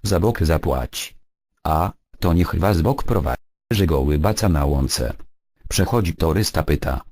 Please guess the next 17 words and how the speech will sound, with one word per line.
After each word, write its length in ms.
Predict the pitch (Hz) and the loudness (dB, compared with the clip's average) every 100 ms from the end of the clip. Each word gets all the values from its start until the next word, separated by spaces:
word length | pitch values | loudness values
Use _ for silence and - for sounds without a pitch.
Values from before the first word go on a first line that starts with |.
| - | -8
„Baco, 340 | - 110 - 104 | 0 0 2 0
co 180 | - 82 | 4 4
robicie?” 540 | 78 95 - 143 147 - - _ _ _ | 4 2 2 2 0 -2 -14 _ _ _
Na 200 | 95 101 | 0 0
to 180 | - 85 | 2 0
Baca, 320 | 80 107 92 | 2 0 2
myślnik 640 | 90 123 - 117 101 92 | 4 2 4 4 4 2
konia 360 | - - 104 85 | 0 0 2 2
pasę. 420 | 95 87 - - - - _ _ _ _ _ - | 0 -2 -2 -4 -8 -20 _ _ _ _ _ -4
Torysta 380 | 90 107 107 | -2 0 0
widzi 300 | 80 104 104 | 2 2 4
Bacę 280 | 80 71 - | 2 2 0
kocającego 800 | - 90 80 76 76 98 113 120 | -2 -2 0 0 0 0 0 0
nad 180 | 92 85 | 0 0
jeziorkiem 680 | 82 90 123 120 - 95 82 | 0 0 0 -2 0 2 2
i 80 | 76 | 0
pyta: 360 | 76 - 65 | -2 -2 -6